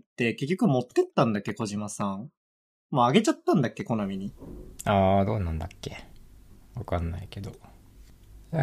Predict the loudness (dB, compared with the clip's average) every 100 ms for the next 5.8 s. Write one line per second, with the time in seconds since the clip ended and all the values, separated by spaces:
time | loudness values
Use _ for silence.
0 | 4 4 2 4 4 2 -2 -10 -20 -20
1 | -2 2 4 4 4 2 2 -2 -4 -12
2 | -14 -8 0 6 6 6 -6 -14 -16 -14
3 | -14 -14 -16 -20 -20 -6 0 2 4 4
4 | 2 -2 -8 -14 -20 -10 0 4 4 2
5 | -2 -2 -6 -8 -4 -2 -4